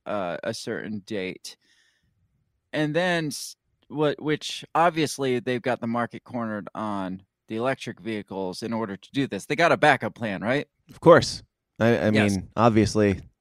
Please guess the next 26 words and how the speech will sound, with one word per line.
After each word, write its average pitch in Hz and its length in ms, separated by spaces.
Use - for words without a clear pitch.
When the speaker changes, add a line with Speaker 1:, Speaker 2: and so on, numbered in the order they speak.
Speaker 2:
gas 123 220
cars 110 320
Speaker 1:
And 101 80
Speaker 2:
are - 20
the 104 80
way 113 140
of 98 80
the 92 60
past. 120 460
Electric 107 340
cars 104 280
are 101 100
the 90 80
future, 107 480
and 98 100
the 98 60
future 101 320
is 87 60
Speaker 1:
And 139 80
we 123 80
Speaker 2:
now. 123 280
So 90 140
we're 117 180
ready 107 240
for - 120
this. 82 280